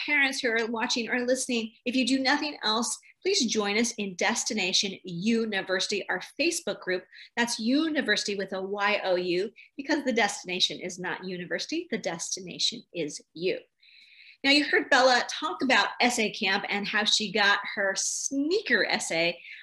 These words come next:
off and running, no pun intended, on the first day of class in our brainstorming activity. So if that sounds like something your teen needs, or if you're listening as a teenager and you are getting ready to apply to college in less than just a few months away,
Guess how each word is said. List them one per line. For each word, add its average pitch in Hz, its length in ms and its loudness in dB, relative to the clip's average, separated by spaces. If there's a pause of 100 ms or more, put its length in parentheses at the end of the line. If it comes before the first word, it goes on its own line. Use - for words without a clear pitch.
(120)
off 240 340 2
and 175 280 -4
running, 202 520 0
no 185 160 -4
pun 170 220 -6
intended, 175 580 0 (340)
on 302 280 2
the 311 120 -2 (200)
first 339 440 -2
day 269 240 6
of - 140 -4
class 226 500 -2
in 208 120 -6
our 202 140 -4
brainstorming 214 540 -4
activity. - 460 -10 (280)
So 247 120 2
if 247 140 0
that 269 240 2
sounds 320 180 -2
like 302 120 0
something 233 400 -2
your 185 220 -8
teen 269 360 0
needs, 240 420 0 (240)
or 165 120 -6
if 175 100 -10
you're 214 140 0
listening 220 340 -2
as 175 140 -10
a 180 40 -12
teenager 190 440 -6
and 170 200 -8
you 175 140 -6
are 185 100 -2
getting 185 260 -6
ready 170 260 -6
to - 160 -8
apply 160 320 -10
to 165 100 -10
college 175 400 -6 (100)
in 175 240 -10 (380)
less 185 360 -2
than 160 260 -8
just 220 200 -4
a - 60 -14
few 185 240 -8
months 185 260 -4
away, 247 400 4